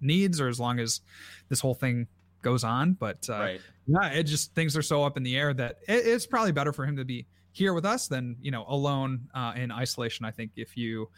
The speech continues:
Speaker 1: you know, and I, I'm sure you can speak to this, Riley, where
Speaker 2: What
Speaker 1: just
Speaker 2: the
Speaker 1: being
Speaker 2: heck?
Speaker 1: alone, like,
Speaker 2: <laughs>
Speaker 1: you know, you'd rather just be with somebody, you know?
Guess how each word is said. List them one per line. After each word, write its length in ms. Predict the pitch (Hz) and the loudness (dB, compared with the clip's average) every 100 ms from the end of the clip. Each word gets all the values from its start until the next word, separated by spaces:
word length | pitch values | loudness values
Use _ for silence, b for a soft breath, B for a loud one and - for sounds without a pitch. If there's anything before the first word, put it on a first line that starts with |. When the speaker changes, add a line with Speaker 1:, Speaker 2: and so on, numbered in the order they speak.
| b b b - | b b b -2
Speaker 1:
you 100 | 160 | 0
know, 100 | 120 | 0
and 120 | 120 | -4
I, 120 | 113 - - | -8 -10 -6
I'm 120 | 151 | -2
sure 180 | 143 175 | 2 4
you 140 | 156 147 | 4 2
can 100 | 143 | 0
speak 220 | 147 131 | -2 -2
to 80 | 131 | -2
this, 200 | 123 131 | -2 0
Riley, 240 | 120 120 | 0 0
where 220 | 113 110 110 - | -2 -4 -8 -10
Speaker 2:
What 140 | - | -2
Speaker 1:
just 100 | 143 | 2
Speaker 2:
the 60 | - | 4
Speaker 1:
being 100 | 180 | 2
Speaker 2:
heck? 80 | 165 | 2
Speaker 1:
alone, 340 | 190 202 165 202 | 4 4 4 2
like, 240 | 160 170 165 | 2 -2 -2
Speaker 2:
<laughs> 0 | |
Speaker 1:
you 220 | 320 247 | -2 0
know, 100 | 185 | 2
you'd 220 | 180 202 - | 4 2 2
rather 240 | 208 202 | -2 0
just 200 | 190 190 156 | 0 0 0
be 120 | 240 | 0
with 160 | 160 | 0
somebody, 420 | 151 139 123 117 120 | -4 -4 -6 -10 -8
you 100 | 135 | -6
know? 240 | 131 131 | -6 -8